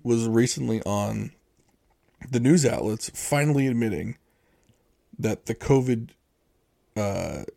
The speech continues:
M R N A shots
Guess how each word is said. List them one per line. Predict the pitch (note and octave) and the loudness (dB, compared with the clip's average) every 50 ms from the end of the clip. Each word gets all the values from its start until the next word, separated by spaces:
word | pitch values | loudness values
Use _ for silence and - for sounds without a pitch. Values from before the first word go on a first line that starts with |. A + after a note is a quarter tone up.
| _ _ _ - | _ _ _ -2
M | B2 C3 | 0 2
R | C3 B2+ B2 | 2 2 4
N | A#2+ A#2+ | 4 4
A | A2+ A2 A2 G#2+ A2 - _ _ _ _ _ _ _ _ _ _ _ _ _ _ _ _ - | 4 2 2 0 -2 -4 _ _ _ _ _ _ _ _ _ _ _ _ _ _ _ _ -14
shots | - - - - D#3 C3 A2+ - - - - - - - - | -8 -6 -2 0 0 2 0 0 -2 -4 -6 -10 -10 -10 -12